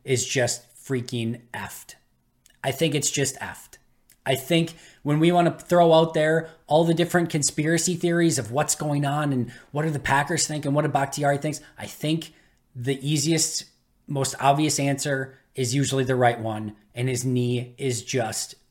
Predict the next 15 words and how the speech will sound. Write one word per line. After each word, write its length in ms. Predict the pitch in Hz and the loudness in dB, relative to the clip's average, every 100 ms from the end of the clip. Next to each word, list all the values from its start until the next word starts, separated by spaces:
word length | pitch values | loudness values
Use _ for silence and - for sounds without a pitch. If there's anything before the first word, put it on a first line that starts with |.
| - | -12
effed. 400 | 185 - - - _ _ _ - | -12 -12 -20 -20 _ _ _ -4
And 140 | 135 | 0
they 120 | 139 143 | 2 2
are 120 | 139 | 2
trying 320 | - 143 160 | 0 0 0
to 80 | 165 | 2
do 160 | 170 | 2
their 160 | 165 170 | 2 2
best 500 | 135 117 - - - - _ _ - | 2 0 0 -4 -6 -16 _ _ -4
with 340 | 131 123 - _ | -2 -4 -10 _
scotch 540 | - - 143 143 - | -4 0 2 2 0
tape 320 | - 143 131 - - _ _ _ | 0 0 0 -6 -18 _ _ _
and 360 | - 131 131 127 | -6 -2 -2 -2
popsicle 500 | - 131 - 127 123 | 0 0 0 -4 -2
sticks 580 | - - 113 - - - | -2 -2 -4 -4 -4 -6